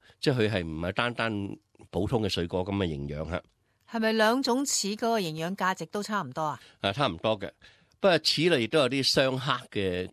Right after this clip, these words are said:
Speaker 1: 禁忌㗎嘛，大家都聽過啦。可能我以前都講過啊，食蟹嗰時咧就唔好食柿下。根據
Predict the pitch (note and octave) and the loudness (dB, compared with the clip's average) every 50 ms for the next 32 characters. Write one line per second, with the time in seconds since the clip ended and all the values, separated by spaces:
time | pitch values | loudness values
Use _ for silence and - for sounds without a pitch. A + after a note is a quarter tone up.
0 | _ _ - - G#2 G#2 G#2+ G#2 - F#2 E2 E2+ F2+ G#2 A2+ A2+ G2 F#2 F#2 - | _ _ -2 0 2 2 2 0 0 0 0 0 0 0 2 2 2 0 0 -2
1 | F2 F2+ A2 A2 A2 A2 - - A#2 A2 A2 G2+ F2+ F2+ F2+ F2+ G2+ A2 G#2 E2+ | -2 0 0 -2 -2 -2 -2 0 0 0 0 0 0 0 0 0 0 0 0 -2
2 | D#2+ - - - - - - - - _ _ - G2 A2 A2 A2 - - A2+ B2 | -4 -8 -12 -16 -16 -16 -18 -20 -20 _ _ 0 0 2 2 0 -2 -2 -2 0
3 | - C3+ - C3 D3 - G#2 G#2+ B2 A#2 A2+ G#2+ G2 F2+ - - _ _ _ - | 0 2 2 2 2 2 2 0 0 2 0 0 0 0 -4 -8 _ _ _ -8
4 | - - G2+ E2+ F2+ G#2 F#2 G2 A#2+ C3+ D3 C#3 - G2+ G#2+ B2 A#2 A2+ E2+ D#2+ | -4 -4 -4 0 0 0 2 2 2 0 -2 -4 -4 -2 -2 -2 -2 -2 -4 -2
5 | F#2 G#2 G#2 - D#2+ - - - - E2+ E2+ F#2 G2 E2+ D#2+ E2+ - - - - | -4 -4 -6 -6 -6 -2 -2 -2 -2 -2 -4 -4 -4 -4 -4 -6 -10 -18 -20 -20
6 | _ _ _ _ - C#3 C#3 C3 B2+ A#2 A2+ A2+ | _ _ _ _ 0 0 2 2 2 2 2 0